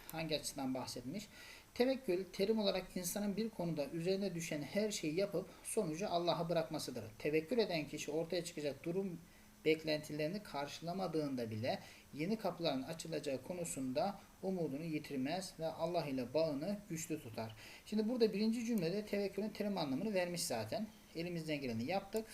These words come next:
Sonra Allah'a sığındık. Allah'tan yardım istedik. Ama bize vurgu yapılan nokta, az önce söylediğim gibi, burada paragrafta vurgu yapılan nokta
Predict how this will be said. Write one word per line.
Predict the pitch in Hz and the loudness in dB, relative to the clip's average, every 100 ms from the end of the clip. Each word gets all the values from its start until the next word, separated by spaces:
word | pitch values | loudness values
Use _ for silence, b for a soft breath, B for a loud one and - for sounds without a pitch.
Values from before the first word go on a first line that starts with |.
| - | 0
Sonra | 160 170 | 0 0
Allah'a | 170 165 156 131 127 208 208 B B B | 0 0 2 2 2 -2 -2 B B B
sığındık. | - - 196 180 151 190 | -6 0 2 2 0 -2
Allah'tan | 160 170 147 131 202 | 0 2 2 2 0
yardım | 196 170 165 160 | 6 6 6 2
istedik. | - - 113 - | -2 -4 -6 -2
Ama | 262 196 - B B B - | 0 0 -2 B B B -6
bize | 160 247 | 4 4
vurgu | 180 160 160 247 | 4 2 2 2
yapılan | 262 208 196 160 135 | 2 2 4 6 6
nokta, | 147 147 185 | 2 0 -2
az | 202 175 | -2 -2
önce | 180 165 | -2 -2
söylediğim | 165 147 135 127 | 2 0 2 0
gibi, | 120 131 240 - B - | 0 0 -2 -4 B -6
burada | 165 202 - | 0 0 0
paragrafta | 151 160 185 196 208 | 0 2 2 4 2
vurgu | 160 156 190 | 2 0 2
yapılan | 240 214 165 143 | 2 2 0 0
nokta | 143 - | -2 -2